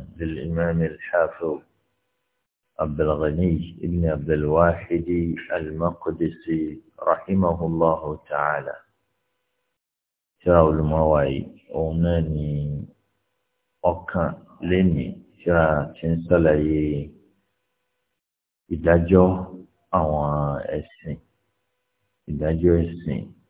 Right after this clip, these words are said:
nínú ọ̀rọ̀ òjíṣẹ́ ńlá Muhammad alayhi salatu wa salam. Gbogbo tó ní ṣe pẹ̀lú ọ̀rọ̀, ìṣe, iṣẹ́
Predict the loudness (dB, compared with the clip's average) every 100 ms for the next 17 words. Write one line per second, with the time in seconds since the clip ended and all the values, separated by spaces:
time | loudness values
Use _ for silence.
0 | _ _ -4 0 2 2 0 0 0 -2
1 | -6 -12 -12 -10 -6 -2 0 2 0 -4
2 | -8 -8 -6 -6 -8 -12 _ -4 -2 -2
3 | 0 2 2 -2 -6 -6 -4 -4 -2 -4
4 | -8 _ _ _ _ _ _ _ _ _
5 | _ _ _ -6 -2 0 2 4 4 2
6 | 0 0 -2 -4 -2 2 4 4 2 -4
7 | -10 -20 _ _ _ _ -8 -6 0 2
8 | 2 -2 -12 -20 _ _ _ _ _ _
9 | -10 -10 4 6